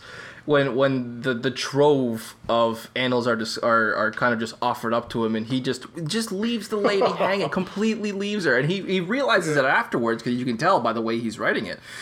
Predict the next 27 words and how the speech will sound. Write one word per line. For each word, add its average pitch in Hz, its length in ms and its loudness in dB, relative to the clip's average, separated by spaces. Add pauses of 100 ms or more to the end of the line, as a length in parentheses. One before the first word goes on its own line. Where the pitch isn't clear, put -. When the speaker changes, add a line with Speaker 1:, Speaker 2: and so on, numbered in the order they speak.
(380)
Speaker 1:
But - 260 0 (160)
<clears throat> 698 340 4
he, 165 440 4
he 160 200 -2
describes 175 460 2
it 147 60 2
almost 156 340 2
as 135 160 2
if, 131 100 0
like, 135 160 2
an 123 80 2
involuntary 131 720 2
sexual 127 640 -2
reaction. 87 560 -6
It's 101 100 -8
just 107 220 -8
like, 101 120 -6 (120)
"Oh, 120 260 0 (180)
he 143 200 0
Speaker 2:
Oh, 131 80 4
yeah. 123 120 2
Speaker 1:
needs 123 320 0
this." 95 300 -6 (260)
He 131 160 -2
just, 135 240 0
w-, 131 220 -6
like, 123 300 -4